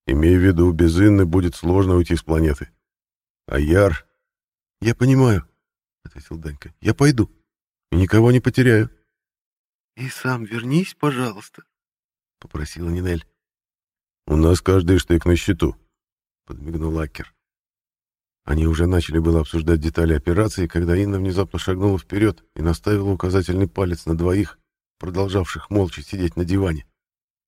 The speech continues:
«Они оба были в плену», — сказала Инна. «Надо проверить на предмет жучков».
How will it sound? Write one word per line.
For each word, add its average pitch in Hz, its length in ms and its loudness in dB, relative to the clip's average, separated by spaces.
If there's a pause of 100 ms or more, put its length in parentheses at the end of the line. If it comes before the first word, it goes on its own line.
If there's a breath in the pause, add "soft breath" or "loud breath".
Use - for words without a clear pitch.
(1040)
«Они 156 240 -2
оба 160 200 2
были 156 180 -2
в 165 100 -4
плену», — 165 380 -6 (920)
сказала 78 500 -6
Инна. 80 340 -10 (520)
«Надо 165 180 -4
проверить 185 480 -6
на 135 80 -8
предмет 139 360 -8
жучков». - 420 -14